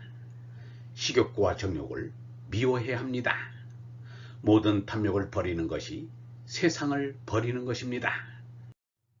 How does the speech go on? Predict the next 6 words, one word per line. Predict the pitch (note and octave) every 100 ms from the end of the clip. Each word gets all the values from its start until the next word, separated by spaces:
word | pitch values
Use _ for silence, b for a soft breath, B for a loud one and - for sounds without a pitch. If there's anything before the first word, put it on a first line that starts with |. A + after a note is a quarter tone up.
| _ _ _ _ _ -
오늘은 | A2 A#2+ G#2+ F#2+ D#2 - - - - -
타석 | - B2 C#3+ C3+
사상으로 | - - B2+ B2+ A#2+
본 | A2+ A#2 B2
예수의 | A2+ C3+ D3 C3+
영성, | C#3+ - D3+